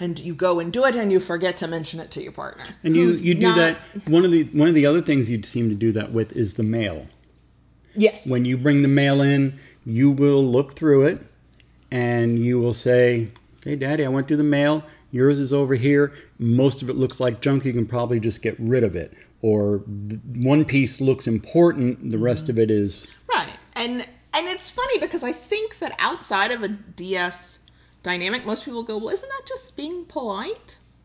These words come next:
Speaker 1: Well, yeah, it is. Isn't
Speaker 2: Mm-hmm.
Speaker 1: that just being a nice partner?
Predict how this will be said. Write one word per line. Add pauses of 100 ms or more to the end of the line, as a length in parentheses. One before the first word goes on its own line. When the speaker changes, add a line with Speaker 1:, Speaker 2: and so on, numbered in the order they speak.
(140)
Speaker 1:
Well,
yeah, (140)
it
is. (320)
Isn't
Speaker 2:
Mm-hmm.
Speaker 1:
that
just
being
a
nice
partner?